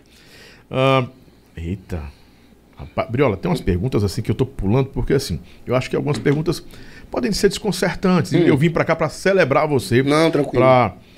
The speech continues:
Speaker 1: pra, eh, festejar, eh, eh, e outra coisa, reconhecer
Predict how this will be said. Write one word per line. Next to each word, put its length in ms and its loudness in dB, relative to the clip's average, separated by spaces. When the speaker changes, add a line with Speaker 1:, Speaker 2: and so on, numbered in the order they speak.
Speaker 1:
pra, 640 4
eh, 20 -6
festejar, 840 2
eh, 360 0
eh, 20 -2
e 260 6
outra 220 2
coisa, 400 2
reconhecer 760 2